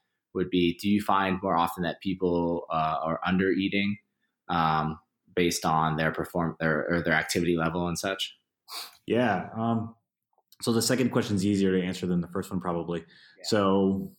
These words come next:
Speaker 2: we definitely find that people come to us under eating, you know, whether they're coming from other nutrition programming or just sort of, like, eating on their own and now they're learning to track for the first time.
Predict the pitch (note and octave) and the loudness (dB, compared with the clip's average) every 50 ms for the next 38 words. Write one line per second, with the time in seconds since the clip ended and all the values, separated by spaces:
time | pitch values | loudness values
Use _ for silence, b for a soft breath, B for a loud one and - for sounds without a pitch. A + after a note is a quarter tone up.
0 | _ _ _ G2 F#2+ A2 B2 A#2+ G#2 A#2 G#2+ G2 G#2 G#2 F2+ F#2 F#2+ F#2 F#2+ F#2 | _ _ _ -6 0 2 2 4 4 2 0 2 0 0 2 2 2 2 2 0
1 | F2+ - - F#2+ E2+ F#2 F2 - F#2+ F2+ F2 F#2 F#2 F2 - - F#2+ F#2+ F#2 F#2 | 0 -2 -4 -4 -2 -2 -2 0 0 0 0 0 -2 -2 -4 -6 -4 -2 0 0
2 | F2 E2+ F2+ F2+ F2+ F#2 F#2 G2+ - b b b b b - F#2+ F#2+ F2+ F#2+ G2+ | 0 -2 -4 -8 -8 -10 -12 -14 -16 b b b b b -6 -4 0 2 2 2
3 | G2+ G2+ G2 F#2 F2+ - G2+ F#2+ F#2 F#2+ F#2 F2 E2+ E2 E2 E2 D#2+ - - B2+ | 2 4 2 2 2 2 0 0 0 0 -2 -2 -2 -2 -2 -4 -6 -4 -4 -2
4 | B2 C3 A#2+ B2 C3 B2 A#2 A#2+ A#2 A2+ A2 G#2+ A2+ A2 - B B B B B | 0 0 -2 0 0 2 4 4 4 4 2 2 0 -2 -6 B B B B B
5 | B B B B - F#2+ F#2 F#2 F#2 F2+ F2+ F2 G2 F#2 - - G2 F#2 F2+ - | B B B B -2 0 2 4 4 4 2 2 2 0 0 2 2 2 2 0
6 | - - - F#2 F2+ F2 F2 - - _ _ - G#2 A2+ G#2+ G#2 G2+ F#2+ F#2+ F#2 | -4 -8 -6 -4 -4 -4 -4 -6 -12 _ _ -4 0 2 2 4 4 4 4 2
7 | F#2 F2 G2 G#2 G#2+ G#2+ G#2 G2+ F#2+ F#2+ F#2 F#2 F#2 F#2 F2+ F#2+ F#2 F#2 F2+ F2 | 2 0 2 2 2 4 4 4 2 2 2 2 0 0 0 2 0 0 -2 -4
8 | - - G#2 F#2+ F#2 F#2 - - F2+ F2+ F2 - - F2 E2 - - - - - | -6 -6 -4 -4 -4 -4 -6 -8 -8 -8 -8 -6 -6 -6 -6 -6 -10 -12 -6 -4
9 | A2 A2 A2 G#2 G#2 | -2 0 0 -2 -4